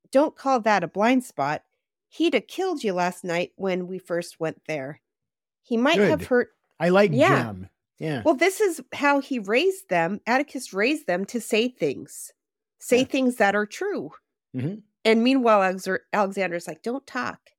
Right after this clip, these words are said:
Speaker 1: Don't talk. Don't talk like that in front of this person or say this at all." "He might have hurt me a little," Atticus conceded. "But son,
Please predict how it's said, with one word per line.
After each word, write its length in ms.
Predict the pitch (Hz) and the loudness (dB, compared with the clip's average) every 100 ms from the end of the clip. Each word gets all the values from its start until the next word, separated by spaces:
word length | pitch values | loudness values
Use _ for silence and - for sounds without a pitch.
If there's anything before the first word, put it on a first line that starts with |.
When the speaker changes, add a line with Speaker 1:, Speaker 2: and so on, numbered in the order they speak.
| _ _ | _ _
Speaker 1:
Don't 200 | 262 294 | -8 -8
talk. 400 | - - - _ _ | -8 -10 -10 _ _
Don't 160 | 226 - | -12 -8
talk 220 | 285 - | -8 -6
like 160 | - - | -6 -2
that 240 | 240 - | -2 -2
in 80 | 202 | -6
front 180 | 233 208 | -6 -2
of 60 | |
this 200 | 240 254 | -2 -4
person 420 | - 190 - 208 180 | -6 -8 -6 -6 -6
or 100 | 185 | -4
say 220 | 254 240 | -2 -2
this 260 | 208 214 | -2 -6
at 100 | 214 196 | -4 -4
all." 400 | 220 180 170 _ _ _ _ _ _ | -4 -6 -8 _ _ _ _ _ _
"He 140 | 269 | 4
might 240 | 262 294 392 | 4 6 2
have 120 | - | 0
hurt 200 | 302 - | -2 0
me 140 | 254 | 0
a 40 | 254 | 0
little," 320 | 202 170 139 | 0 -2 -6
Atticus 520 | 170 160 160 - 147 - | -4 -6 -6 -10 -12 -12
conceded. 920 | 160 147 _ _ - 160 147 147 151 _ _ _ - | -12 -12 _ _ -14 -8 -6 -6 -8 _ _ _ -6
"But 160 | 226 | -4
son, 500 | - 311 285 156 156 | -2 2 2 2 -4